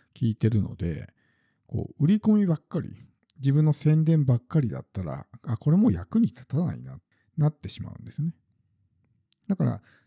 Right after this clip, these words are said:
例えばメルマガとかで来ても、まあ、軽くスルーすればいいわけじゃないですか。ちょっとさーっと読んでみて、あ、なんか売り込みだぐらいでいいわけですね。YouTubeもね、ある意味、まあ、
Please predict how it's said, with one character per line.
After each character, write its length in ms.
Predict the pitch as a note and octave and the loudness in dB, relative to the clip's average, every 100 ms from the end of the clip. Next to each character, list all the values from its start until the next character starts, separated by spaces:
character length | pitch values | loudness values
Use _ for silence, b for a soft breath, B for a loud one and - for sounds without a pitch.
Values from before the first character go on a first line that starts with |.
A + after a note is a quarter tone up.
| - | -8
例 100 | F3+ | 0
え 20 | |
ば 100 | G3 | 2
メ 160 | A2+ A#2+ | 4 6
ル 100 | C3+ | 6
マ 140 | D#3 | 4
ガ 140 | E3+ G3 | 2 0
と 100 | D3 | -4
か 160 | - | -6
で 240 | - G#2+ C#2 | -10 -8 -8
来 100 | - | -2
て 120 | C#3 | 0
も、 260 | G#2 G2+ D2+ | 2 0 -2
ま 120 | A#2 | -6
あ、 20 | |
軽 220 | - E3 | 0 0
く 100 | G#3 | 0
ス 180 | A3+ - | -2 0
ル 100 | G#3+ | 2
ー 40 | G#3+ | 2
す 140 | - | -2
れ 80 | - | -10
ば 100 | F2+ | -6
い 60 | |
い 40 | G2 | -8
わ 100 | D#2 | -8
け 80 | - | -14
じ 60 | |
ゃ 20 | - | -20
な 0 | |
い 20 | |
で 20 | |
す 60 | - | -20
か。 80 | - | -12
ち 100 | - | -4
ょ 40 | |
っ 20 | F#3 | -4
と 240 | - - - | -4 -8 -6
さ 160 | - | -2
ー 60 | C3+ | -2
っ 60 | - | 0
と 100 | F2 | -2
読 140 | G2+ | -2
ん 40 | |
で 80 | D2 | -6
み 100 | A2+ | -14
て、 220 | - - F2+ | -16 -16 -12
あ、 200 | G2+ G2 | -8 -4
な 100 | G2+ | -4
ん 40 | |
か 100 | - | -4
売 60 | F2 | -8
り 60 | |
込 100 | F2 | -2
み 120 | A2+ A#2+ | 0 2
だ 160 | B2 | 2
ぐ 120 | A2+ | 2
ら 80 | - | -4
い 80 | - | -10
で 200 | - - b b b - | -16 -18 b b b -6
い 80 | |
い 40 | - | -4
わ 80 | - | -6
け 80 | |
で 60 | - | -6
す 80 | D#3 | -4
ね。 80 | F3 _ _ _ _ _ _ _ _ - | -4 _ _ _ _ _ _ _ _ 0
YouTube 500 | D#3 D#3 - D#3+ B2+ | 2 4 4 4 4
も 420 | B2 C3 - - | 4 4 2 -2
ね、 200 | C#3 C#3+ - | 0 0 -2
あ 140 | A2 | 2
る 80 | C3+ | 6
意 60 | |
味、 140 | C#3+ F#2 | 6 4
ま 280 | D#2 D2 | 0 -8
あ、 40 | - | -12